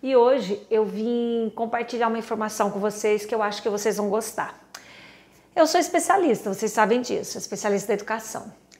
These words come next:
E vários professores e colegas de trabalho estavam me perguntando assim: "Ô, Ana,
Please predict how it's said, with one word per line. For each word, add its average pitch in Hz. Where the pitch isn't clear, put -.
E 247
vários 277
professores 214
e 220
colegas 202
de 180
trabalho 196
estavam 311
me 302
perguntando 302
assim: 277
"Ô, 339
Ana, 220